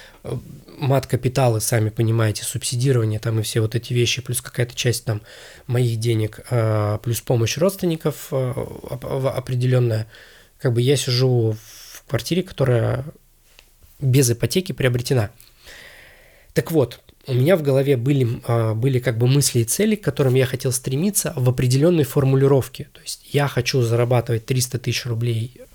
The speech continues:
как-то удалённо, я не знаю как, привело меня к тому, что, а, как бы сама профессия, грубо говоря, меня нашла, а, и я как-то вот добрался до этих,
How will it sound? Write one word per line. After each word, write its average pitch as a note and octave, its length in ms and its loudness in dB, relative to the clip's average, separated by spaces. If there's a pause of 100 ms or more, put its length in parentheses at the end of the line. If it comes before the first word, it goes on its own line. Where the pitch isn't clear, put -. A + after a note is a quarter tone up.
(120)
как-то - 480 -2
удалённо, B2 580 4
я A2 200 2
не A2+ 120 2
знаю A2+ 360 0
как, - 340 -2 (540)
привело C#3 340 4
меня C3+ 180 2
к B2+ 60 -16
тому, A#2+ 280 0
что, C3+ 640 0
а, C#3+ 480 -4
как C3 160 -8
бы B2 100 0
сама C#3 440 2
профессия, C3 560 0
грубо A#2 260 0
говоря, A2+ 260 0
меня A2 240 -2
нашла, E3+ 480 0 (640)
а, A#2+ 280 -2
и B2 60 -2
я C#3+ 180 2
как-то D3 320 -2
вот A#2+ 160 0
добрался B2 500 2
до A2 100 -2
этих, - 360 -4